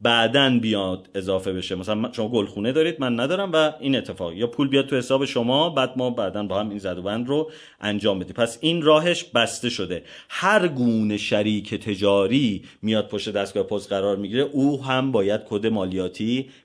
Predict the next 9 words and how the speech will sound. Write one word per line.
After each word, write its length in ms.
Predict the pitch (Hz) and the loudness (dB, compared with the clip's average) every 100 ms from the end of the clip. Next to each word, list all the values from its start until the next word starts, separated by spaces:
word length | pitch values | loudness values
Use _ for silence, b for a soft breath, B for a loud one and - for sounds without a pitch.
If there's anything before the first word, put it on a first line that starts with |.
| - | -2
بدهد، 500 | 120 135 131 156 156 | 2 2 0 -2 -2
به 80 | 120 | -4
نسبت 420 | 104 - 110 107 | -2 -2 -4 -4
سهمش، 640 | - 120 135 147 165 165 - b b | -4 -2 -2 -2 -4 -4 -10 b b
درآمدش 640 | 107 101 101 110 131 143 | 0 0 2 0 -2 -4
براش 300 | - 104 107 | -2 -2 -2
حساب 360 | - 90 135 156 | -6 -2 0 0
می‌شه 220 | 156 151 | -2 -2
و 240 | 139 139 | 0 0